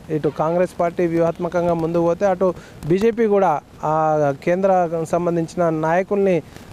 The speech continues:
ఆ, ప్రతిరోజు ఏదో ఒక నియోజకవర్గంలో పర్యటనలు చేపిస్తా ఉన్నారు. రేపు బాన్స్వాడ, ఆ, సంబంధించిన అక్కడ అమిత్ షా పర్యటన అనేది ఏర్పాటు చేసింది బీజేపీ. అటు బీఆర్ఎస్ కూడా, కేసీఆర్ కూడా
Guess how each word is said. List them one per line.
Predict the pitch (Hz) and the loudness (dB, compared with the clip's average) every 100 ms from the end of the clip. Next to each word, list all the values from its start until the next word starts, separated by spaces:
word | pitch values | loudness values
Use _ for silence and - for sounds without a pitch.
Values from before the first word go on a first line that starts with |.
| - | -2
ఆ, | 175 160 | 0 0
ప్రతిరోజు | 156 180 214 220 208 | 0 0 2 2 4
ఏదో | 214 196 202 | 2 4 2
ఒక | 185 | 2
నియోజకవర్గంలో | 196 185 190 180 190 180 180 180 180 170 | 2 2 2 0 0 0 0 0 0 0
పర్యటనలు | 151 151 170 180 180 175 165 | 0 0 0 0 0 0 0
చేపిస్తా | 170 160 165 175 165 | 0 0 -2 0 0
ఉన్నారు. | 160 170 196 | 0 0 0
రేపు | 175 170 170 170 160 - - - | 2 0 2 0 0 -8 -20 -8
బాన్స్వాడ, | 143 170 190 196 196 190 175 156 - | -2 -2 -2 0 2 2 2 0 -2
ఆ, | 165 156 156 151 | -2 0 0 -2
సంబంధించిన | 170 170 170 165 165 | -4 -2 -2 -2 0
అక్కడ | 160 156 180 | 0 0 0
అమిత్ | 180 151 180 190 | 0 2 0 0
షా | 220 196 - - - - - | 0 0 -2 -10 -20 -12 -2
పర్యటన | 170 185 180 190 | 0 2 2 0
అనేది | 180 175 175 175 170 156 | 0 2 0 2 2 2
ఏర్పాటు | 160 165 170 175 | 0 0 0 -2
చేసింది | 165 165 180 175 | 0 -2 0 -2
బీజేపీ. | 156 160 165 170 180 175 - - - | 0 0 0 0 0 -2 -6 -20 -6
అటు | 165 160 | -2 -2
బీఆర్ఎస్ | 165 180 202 214 208 196 | 0 2 4 2 0 0
కూడా, | 196 190 170 | 2 2 0
కేసీఆర్ | - 180 185 202 190 180 | 0 0 0 2 2 2
కూడా | 180 185 165 | 2 2 0